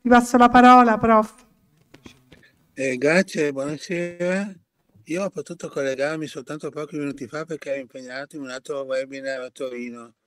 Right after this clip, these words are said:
Speaker 2: sulla questione dei fragili, quindi non, non, non ho potuto sentire le relazioni sin qui, non, non so nulla.
Speaker 1: Tanto, però ecco, io, mm, abbiamo dieci minuti a disposizione. Grazie, prof, grazie davvero.
Speaker 2: Eh, sì, sì, certo.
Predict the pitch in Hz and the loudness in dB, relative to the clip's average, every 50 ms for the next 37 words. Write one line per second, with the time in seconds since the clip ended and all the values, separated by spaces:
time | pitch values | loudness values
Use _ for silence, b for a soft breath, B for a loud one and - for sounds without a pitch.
0 | _ _ _ _ _ _ _ _ _ - - 135 123 123 120 131 127 123 - 135 | _ _ _ _ _ _ _ _ _ -16 -12 -10 -8 -8 -8 -10 -12 -12 -10 -10
1 | 131 127 127 123 123 120 123 123 117 110 107 110 107 110 107 104 113 117 113 - | -10 -8 -8 -10 -10 -10 -10 -10 -8 -8 -8 -10 -10 -10 -12 -12 -12 -14 -12 -6
2 | 147 147 143 147 139 135 135 139 143 139 139 139 139 135 143 147 156 160 156 - | -4 -2 -2 -2 -2 -2 -4 -6 -6 -8 -8 -8 -8 -6 -6 -6 -6 -6 -6 -8
3 | 156 139 - 160 156 156 - - - - 131 123 - 151 151 147 139 135 135 127 | -12 -12 -10 -10 -10 -8 -10 -10 -10 -10 -12 -8 -6 -4 -2 0 0 0 -2 -2
4 | 127 123 123 120 - - 139 139 135 127 - - 135 123 135 143 143 143 143 139 | -4 -4 -6 -8 -8 -8 -6 -6 -6 -8 -8 -10 -8 -4 -2 0 2 2 2 0
5 | - - 135 - - - 151 139 135 131 127 123 123 117 113 _ _ _ _ _ | -2 -4 -8 -8 -8 -10 -10 -10 -10 -12 -12 -12 -14 -16 -18 _ _ _ _ _
6 | _ _ _ _ _ _ _ _ - 494 - _ _ _ - - - _ _ _ | _ _ _ _ _ _ _ _ -20 -20 -20 _ _ _ -20 -20 -20 _ _ _
7 | _ _ _ _ _ _ - 320 311 294 - - 254 226 214 208 247 254 277 277 | _ _ _ _ _ _ 2 2 2 4 4 6 8 8 6 6 4 0 0 0
8 | 285 269 254 240 _ - 233 214 202 b b b b b b b 226 240 277 285 | 0 0 -2 -2 _ -4 -4 -4 -4 b b b b b b b 6 8 8 8
9 | 269 233 240 240 240 233 233 226 233 240 233 220 269 269 262 262 254 302 302 - | 6 4 4 2 2 2 2 2 2 4 4 4 4 4 4 6 6 6 6 6
10 | - 302 277 269 262 240 214 202 - 214 214 214 226 214 - - 240 226 233 240 | 4 0 2 2 2 2 2 2 4 2 2 2 0 0 2 2 4 4 4 2
11 | 233 - - - 220 202 202 202 208 220 214 254 254 247 240 247 - - 233 220 | 0 -2 0 4 6 6 6 6 6 6 6 6 6 6 4 2 0 0 0 0
12 | 208 233 226 226 220 214 - - - 220 220 226 247 247 240 - - 240 240 233 | 2 2 2 2 2 2 -2 -4 -2 -2 0 2 0 0 0 2 2 4 4 4
13 | 226 214 202 202 190 185 185 185 196 - _ _ _ _ _ _ - - _ _ | 4 6 6 6 6 4 2 -2 -4 -8 _ _ _ _ _ _ -16 -16 _ _
14 | _ _ _ - - 135 135 139 135 127 - 131 120 - - 127 - - - 117 | _ _ _ -16 -14 -14 -14 -14 -14 -16 -16 -18 -18 -18 -18 -20 -18 -18 -16 -16
15 | 117 113 _ _ _ | -16 -18 _ _ _